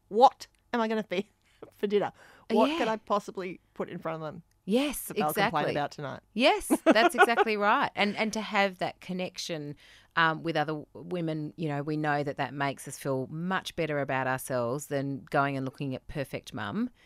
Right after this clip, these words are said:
Speaker 1: Yes.
Speaker 2: and wondering why on earth we can't pull it together as, as well as she can.
Speaker 1: Yeah. Yeah.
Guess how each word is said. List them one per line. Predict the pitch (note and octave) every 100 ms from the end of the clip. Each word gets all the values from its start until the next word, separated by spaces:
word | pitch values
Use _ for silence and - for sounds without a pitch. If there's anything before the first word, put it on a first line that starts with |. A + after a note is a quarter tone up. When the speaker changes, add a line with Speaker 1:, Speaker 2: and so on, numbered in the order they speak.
| _
Speaker 1:
Yes. | D#3+ D#3+ D#3 - -
Speaker 2:
and | D#3+ D3 C#3+
wondering | D3 D3 C#3 C#3 C3+ C#3
why | C#3+
on | C3+ C3 -
earth | D3 D3
we | - C3
can't | - C#3 A2
pull | - C3
it |
together | - C#3 C3+ B2+ B2+
as, | B2 B2 -
as | C#3+
well | C#3 A#2+
as | A2+
she | - A#2+
can. | - G#2 D#2 -
Speaker 1:
Yeah. | E3+ - _ _ _ _
Yeah. | -